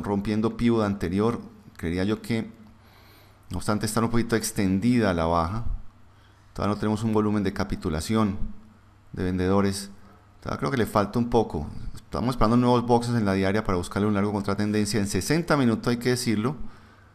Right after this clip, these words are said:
ya empezó ese rebote. Ya tenemos velas verdes encima de boxes. En cuatro horas, por encima de treinta y dos veinte, puede venir algo de demanda. El tema es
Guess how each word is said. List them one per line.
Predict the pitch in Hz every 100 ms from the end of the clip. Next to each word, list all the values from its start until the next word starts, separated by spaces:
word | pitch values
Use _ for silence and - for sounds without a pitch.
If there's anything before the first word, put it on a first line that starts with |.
| - - - - - _ - -
ya | 98
empezó | 95 110 104 110
ese | 120
rebote. | 104 90 82 - 123 - - - - - - - - - - - - -
Ya | -
tenemos | 101 101 98
velas | 101 95
verdes | 95 92 95
encima | 92 - 92 90
de |
boxes. | 85 87 - 98 - -
En | 90 87
cuatro | - 107 104 107
horas, | 104 101 98 - -
por | - -
encima | 87 98
de | 98
treinta | 90 80
y | 82
dos | 82
veinte, | 95 92 -
puede | - 117 123
venir | 92 87 87 85 - - - - - - -
algo | - 95 92 101 -
de | 90
demanda. | 85 90 92 98
El | 87
tema | - 117 160
es | 165 - - - - -